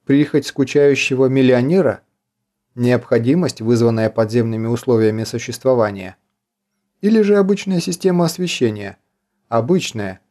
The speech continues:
для той неземной цивилизации, которую создала фантасмагорический зверинец.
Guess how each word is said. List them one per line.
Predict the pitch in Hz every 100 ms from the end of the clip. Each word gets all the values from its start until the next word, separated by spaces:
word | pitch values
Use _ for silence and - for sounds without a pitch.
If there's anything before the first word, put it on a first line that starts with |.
| _
для | 117 120
той | 117 123
неземной | 117 113 123 123 110
цивилизации, | - 110 127 147 151 - 135
которую | 139 135 175 165
создала | 165 143 151 156
фантасмагорический | 147 143 139 - 143 139 139 135 135 -
зверинец. | 143 147 143 98 92 -